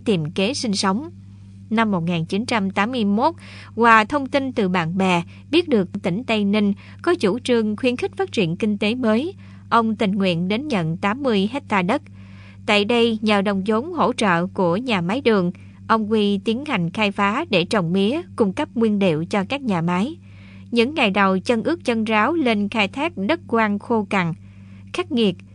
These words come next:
lại thiếu vốn đầu tư, chưa có kinh nghiệm nên mấy vụ liền mía chết hàng loạt, lỗ nặng. Lúc này nợ chồng nợ, gia đình khuyên bảo bỏ cuộc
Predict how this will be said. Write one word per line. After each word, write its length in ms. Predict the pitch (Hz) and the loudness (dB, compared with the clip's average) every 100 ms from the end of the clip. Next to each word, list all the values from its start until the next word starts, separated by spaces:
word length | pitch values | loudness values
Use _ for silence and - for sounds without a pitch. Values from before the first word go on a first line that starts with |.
| - - - | -20 -18 -4
lại 340 | 214 208 175 | 2 2 2
thiếu 160 | 180 294 | 0 0
vốn 220 | 247 240 320 | 2 2 2
đầu 200 | 208 175 | 2 2
tư, 320 | 226 226 208 - - - | 4 4 2 -4 -18 2
chưa 180 | 277 254 | 4 4
có 140 | 285 196 | 2 -2
kinh 180 | 254 233 | -2 0
nghiệm 340 | 214 165 170 - - | 0 0 -2 -6 -8
nên 380 | 220 240 226 208 | 0 2 4 2
mấy 200 | 214 294 311 | 0 -2 0
vụ 180 | 190 | 0
liền 400 | 190 190 165 160 | 2 2 0 0
mía 140 | 180 226 | 0 0
chết 260 | 277 349 | 0 -2
hàng 220 | 269 170 160 | 0 -2 0
loạt, 200 | 170 160 - | 0 -2 -2
lỗ 240 | 185 165 | 0 0
nặng. 300 | 247 208 143 - - - - - - | 0 0 -2 -8 -16 -20 -20 -18 0
Lúc 200 | 294 381 | 2 4
này 280 | 254 214 214 | 6 6 6
nợ 300 | 196 185 180 | 6 4 4
chồng 260 | 190 202 180 | 4 4 6
nợ, 300 | 180 170 170 - | 6 6 6 2
gia 140 | 247 | 2
đình 280 | 240 202 180 | 4 4 2
khuyên 260 | 180 254 226 | 0 0 2
bảo 240 | 202 175 | 4 4
bỏ 200 | - 180 | 4 2
cuộc 240 | 240 220 | 4 0